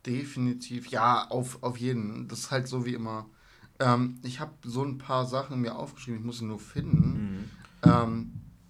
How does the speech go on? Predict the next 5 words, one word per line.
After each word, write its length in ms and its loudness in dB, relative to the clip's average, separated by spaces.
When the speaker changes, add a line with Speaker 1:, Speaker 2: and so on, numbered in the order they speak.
Speaker 1:
jo, 300 2
auf 180 -2
jeden. 560 0
Äh, 320 4
erstmal 460 4